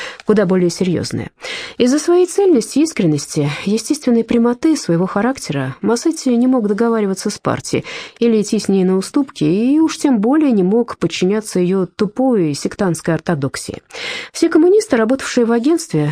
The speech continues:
за немногими исключениями, были необразованными посредственностями. Они умели только следить за работой других во имя своей жёсткой и усреднённой истины. С бюрократами такого толка невозможно было нормально работать.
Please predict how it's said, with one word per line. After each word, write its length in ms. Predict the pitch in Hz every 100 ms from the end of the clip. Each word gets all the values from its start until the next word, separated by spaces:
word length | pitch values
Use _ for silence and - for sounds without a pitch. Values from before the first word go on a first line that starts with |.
| 147
за 260 | - 180 175
немногими 460 | 208 180 151 170
исключениями, 640 | 165 208 196 151 139 139 - - - -
были 340 | 277 320 277
необразованными 920 | 233 240 220 233 240 277 247 220 202 185
посредственностями. 1080 | 220 214 165 131 - 139 131 - 127 120 - -
Они 160 | 294 294
умели 300 | 254 233 185
только 340 | 190 180 165
следить 380 | - 196 151 135
за 80 | 147
работой 400 | 151 151 151 151
других 420 | 175 202 285 -
во 140 | 170
имя 220 | 202 160 - - -
своей 400 | - 214 190 156
жёсткой 400 | 185 226 - 147
и 260 | - 170 -
усреднённой 680 | 196 - 180 151 143 139 143
истины. 560 | - - - - - - - - - -
С 100 | 214
бюрократами 520 | 262 339 349 370 330
такого 400 | 320 320 370 381
толка 360 | - 220 170 196
невозможно 520 | 196 226 233 311 269
было 400 | 220 254 233 202 185
нормально 460 | 220 226 220 208 202
работать. 640 | 208 156 120 - - -